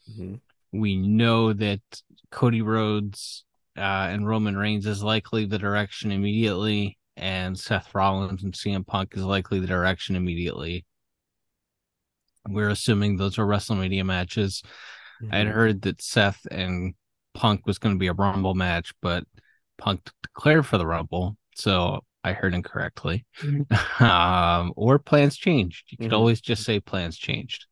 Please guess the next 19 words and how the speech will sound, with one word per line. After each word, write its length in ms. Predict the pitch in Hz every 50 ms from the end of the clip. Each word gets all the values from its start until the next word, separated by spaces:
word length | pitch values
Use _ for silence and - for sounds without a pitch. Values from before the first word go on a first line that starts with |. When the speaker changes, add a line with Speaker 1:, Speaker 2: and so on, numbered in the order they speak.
| - - -
Speaker 1:
<laughs> 540 | 196 190 - 202 - 190 185 - 190 190 _ _ _ _ -
Speaker 2:
Uh, 440 | - 107 113 107 104 101 95 92 - - - - 113 - _ - 120
Drew 240 | 113 - 139 139 123
McIntyre 720 | 127 139 135 147 147 - 143 - - 151 143 135 135 135 127
will 120 | 123 110
be 120 | 98 107 104
challenging 800 | - - 123 110 104 104 101 104 101 98 98 98 98 98 92 90 _ _ _
for 640 | - - - 117 104 101 98 95 90 87 87 87 - -
Seth 320 | - - 120 107 - -
Rollins' 440 | 107 98 98 95 92 90 92 85 -
world 300 | 98 95 98 98 92 -
title 480 | - - 98 98 92 87 85 90 87 -
on 360 | - 95 98 92 90 87 85 -
the, 600 | - 87 85 85 82 80 82 82 82 85 85 - _ _ _ _ _ _ _ _ _ _ _ _ _ _ _ _ _ _
uh, 220 | - - 90 92 87
New 160 | 85 95 104
Year's 400 | 113 120 117 107 101 98 101 95
Day 600 | 85 - - 98 101 110 117 127 139 156 175 175 - _ _ _
Raw, 500 | - 123 123 123 127 131 135 160 190 214